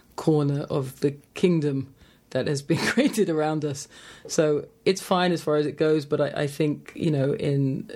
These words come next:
ten, twenty years, when people look back on the fiction of this era and the journalism of this era, era, we will all be amazed at the complete, uh, absence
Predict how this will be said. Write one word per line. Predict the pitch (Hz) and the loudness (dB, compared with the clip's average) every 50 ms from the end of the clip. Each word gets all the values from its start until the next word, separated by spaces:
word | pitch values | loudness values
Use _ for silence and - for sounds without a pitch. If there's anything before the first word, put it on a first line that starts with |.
| - - - | -16 -8 -2
ten, | - 151 156 151 151 143 | 0 2 2 2 0 0
twenty | - - 151 156 143 | 0 0 0 2 2
years, | 147 143 143 143 139 | 2 2 2 0 0
when | - 135 | -2 -4
people | 139 151 - - 147 | -6 -2 0 0 2
look | 147 151 147 - | 2 0 0 -2
back | - 160 151 - 156 | -2 -4 -2 0 0
on | 139 | 0
the | 135 | 0
fiction | 135 - 147 - - - 147 | 0 -2 -2 -2 -2 -2 -2
of | 139 | 0
this | 139 139 139 - | 0 0 0 0
era | 160 156 156 151 - | 2 2 2 0 0
and | - 180 170 | 0 -2 -2
the | |
journalism | 151 - 190 196 208 196 165 143 156 139 | 0 0 2 2 4 2 2 0 -2 -2
of | |
this | 139 139 - - | -2 -4 -2 0
era, | 143 143 143 143 135 139 139 - - - - | 2 2 2 2 0 -2 -6 -14 -20 -10 -2
era, | - 170 156 139 135 135 135 - - - - - - - - | 2 2 2 2 2 -2 -4 -10 -18 -20 -20 -20 -20 -18 -4
we | - 175 170 | 0 0 2
will | 151 160 160 | 2 2 2
all | 160 - 175 175 170 170 165 | 2 2 2 4 4 4 2
be | 147 143 156 147 139 135 - - - - _ - | 0 0 0 0 2 0 -2 -4 -8 -10 _ -2
amazed | - 165 156 156 156 156 151 147 143 143 143 139 - - | 0 2 4 4 4 2 2 2 2 2 0 0 -2 -2
at | - 151 143 - - - | 0 0 -2 -2 -4 -2
the | - 151 151 - - - - | 0 0 2 0 -2 -2 -2
complete, | - 156 147 - - - 190 202 196 - - - - - - - - - - - - - - - - - - - - - - - | -4 -4 -4 -2 0 2 2 4 2 2 -2 -4 -6 -8 -8 -10 -16 -20 -20 -20 -20 -20 -20 -20 -20 -20 -20 -20 -20 -20 -8 -4
uh, | 160 156 151 151 151 - - - - 269 - - - - - - - - _ _ - - | 0 0 2 0 0 -2 -4 -6 -10 -14 -16 -20 -20 -20 -20 -20 -20 -20 _ _ -8 -4
absence | - 202 214 214 208 - - - 151 139 127 - - - - - | 0 0 0 0 -2 -4 -4 -2 -2 -2 0 0 -2 -2 -4 -6